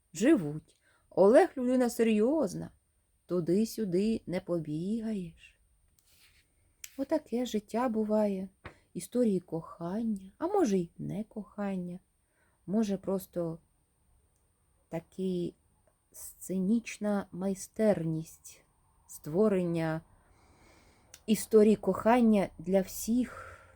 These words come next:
для глядачів, але не для себе. А тут Олег.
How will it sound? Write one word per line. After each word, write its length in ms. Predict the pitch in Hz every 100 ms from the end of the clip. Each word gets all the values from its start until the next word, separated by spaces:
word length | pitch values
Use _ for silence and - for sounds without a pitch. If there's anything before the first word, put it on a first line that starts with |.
| _ -
для 280 | 160 170
глядачів, 800 | 151 151 151 156 - - 214 - _ -
але 300 | 185 277 285 -
не 140 | 269
для 160 | 269 165
себе. 400 | - - - - - - - - - -
А 80 | 208
тут 240 | - 330 - -
Олег. 460 | - 143 165 -